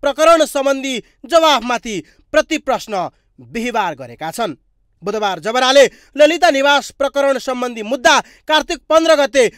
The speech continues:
पूर्व प्रधानमन्त्रीद्वय माधव कुमार नेपाल र बाबुराम भट्टराई विरुद्ध अख्तियारले मुद्दा चलाउन मिल्ने कि नमिल्ने भन्ने बारे फैसला सुनाउने दिन तोकिएको थियो। त्यसको एक साता अघिदेखि नै गोला प्रथाको विवाद निकालेर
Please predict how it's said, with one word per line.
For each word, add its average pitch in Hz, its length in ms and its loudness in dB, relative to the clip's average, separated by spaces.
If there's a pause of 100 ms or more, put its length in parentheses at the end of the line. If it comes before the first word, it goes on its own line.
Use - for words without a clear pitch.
(160)
पूर्व 339 240 0
प्रधानमन्त्रीद्वय 262 800 0 (240)
माधव 277 400 0
कुमार 240 300 -6
नेपाल 330 400 -2
र 320 60 0
बाबुराम 262 440 -2
भट्टराई 226 340 -6
विरुद्ध 277 280 -4 (380)
अख्तियारले 320 500 -2
मुद्दा 285 320 -2
चलाउन 277 420 -2
मिल्ने 302 340 -2
कि 330 140 -8
नमिल्ने 294 460 0
भन्ने 214 280 -4
बारे 285 300 4 (240)
फैसला 320 520 0
सुनाउने 262 520 -2 (480)
दिन 349 320 -2
तोकिएको 226 460 -6
थियो। 330 260 4 (240)
त्यसको 277 420 -4
एक 302 240 2
साता 285 300 -4
अघिदेखि 247 480 -2
नै 269 160 4 (240)
गोला 330 320 2
प्रथाको 247 460 -8
विवाद 247 420 -2
निकालेर 262 380 -2